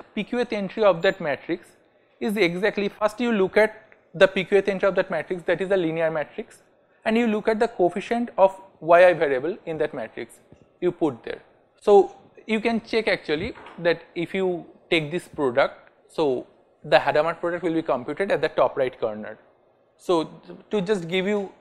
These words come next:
an example, take a monomial A-, M one, M two, some Y one, Y two, Y three, if you take a monomial. So, what will happen at the top right corner, Y one, Y two, Y three,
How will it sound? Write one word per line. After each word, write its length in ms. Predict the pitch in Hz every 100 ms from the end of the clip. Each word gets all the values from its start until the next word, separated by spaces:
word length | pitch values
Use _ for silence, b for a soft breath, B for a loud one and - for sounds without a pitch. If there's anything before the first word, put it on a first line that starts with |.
| -
an 120 | 170
example, 560 | 156 151 160 147 175 175 - _
take 220 | 185 170
a 40 | 196
monomial 600 | 175 147 151 143 135 160 - _ _ _ _ _ _ 180
A-, 420 | - - - 165
M 100 | 156
one, 200 | 151 156
M 160 | 139 131
two, 240 | 143 131 - _ _ _ _ - -
some 320 | - 180 170 -
Y 200 | 165 160
one, 220 | 160 160
Y 140 | 151 143
two, 120 | 160
Y 200 | 139 127
three, 240 | - 135
if 120 | 135
you 80 | 165
take 200 | 156 151
a 60 | 147
monomial. 480 | 127 127 120 127 - B B B
So, 120 | -
what 200 | 190 190
will 120 | 220 214
happen 320 | 214 247 -
at 80 | 180
the 80 | 196
top 340 | - 170 160
right 240 | 202 202 -
corner, 380 | 185 180 226 - - _ _ _ _ _ _
Y 200 | 170 196
one, 240 | 202 208 202
Y 160 | 185
two, 140 | 180 202
Y 260 | 170 147 143
three, 240 | -